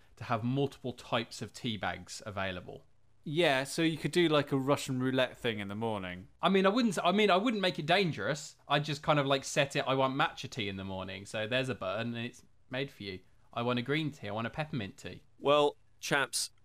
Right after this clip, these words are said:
Speaker 3: I'm pleased to announce that they are still <laughs> making new Teasmades.
Speaker 2: No, they're not.
Speaker 3: Yep.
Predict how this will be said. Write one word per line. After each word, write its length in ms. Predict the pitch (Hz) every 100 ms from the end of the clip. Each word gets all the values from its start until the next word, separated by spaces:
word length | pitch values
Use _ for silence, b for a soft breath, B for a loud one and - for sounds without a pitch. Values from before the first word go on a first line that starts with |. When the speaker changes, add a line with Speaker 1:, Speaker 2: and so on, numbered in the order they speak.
| -
Speaker 3:
I'm 280 | 123 123 110
pleased 380 | - 143 135 -
to 100 | 120
announce 560 | 120 98 - - - -
that 180 | 107 -
they 160 | 110
are 240 | 107 120 123
still 340 | - 123 110
<laughs> 120 | 107
making 480 | 110 107 98 92 98
new 340 | 107 107 98 92
Teasmades. 880 | - 101 92 85 78 78 - - - - -
Speaker 2:
No, 340 | 143 135 117
they're 140 | 101 95
not. 380 | 98 98 95 -
Speaker 3:
Yep. 240 | 87 98